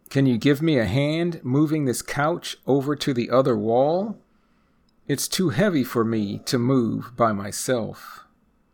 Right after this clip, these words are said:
The next example sentence is this. "Do you mind giving me a hand with washing all these dishes?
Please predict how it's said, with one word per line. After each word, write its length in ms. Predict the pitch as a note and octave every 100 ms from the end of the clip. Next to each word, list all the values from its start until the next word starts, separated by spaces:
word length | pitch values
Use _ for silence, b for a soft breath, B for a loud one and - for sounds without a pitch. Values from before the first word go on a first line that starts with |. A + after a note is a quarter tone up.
| _ _ _ _ _ _ _ -
The 60 |
next 280 | A#2+ F#3+ -
example 480 | A#2 G#2+ B2+ A#2+ A2
sentence 540 | - - B2+ B2+ G#2+
is 160 | A2 G#2
this. 560 | C#3+ G#2+ - - - - _ _ _ _
"Do 100 | D3
you 140 | D#3+ C3+
mind 560 | C3 D3+ F3 F#3+ F3+
giving 280 | D#3 D#3+ E3
me 180 | D#3+ B2+
a 100 | A2
hand 420 | C3 D#3 F3 E3+
with 180 | B2 A#2
washing 540 | G#2+ B2 D3 - F3
all 220 | C3 C3
these 240 | B2+ A2+ A2
dishes? 720 | B2 D3+ - A#3 B3+ -